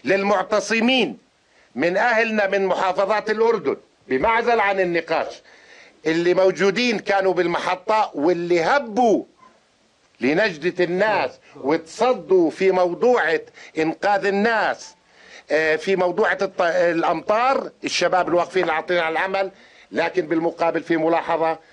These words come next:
من خلال الرئاسة أطرحها وأحطها في ذا،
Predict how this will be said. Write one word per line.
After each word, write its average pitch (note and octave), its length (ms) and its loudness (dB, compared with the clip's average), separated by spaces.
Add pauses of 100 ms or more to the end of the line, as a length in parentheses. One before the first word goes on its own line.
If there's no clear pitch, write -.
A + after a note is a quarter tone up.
(460)
من F3 160 0
خلال E3 340 0
الرئاسة D#3 600 -2
أطرحها D#3 420 -4
وأحطها D3+ 680 -2
في D3+ 180 -6
ذا، D#3+ 300 0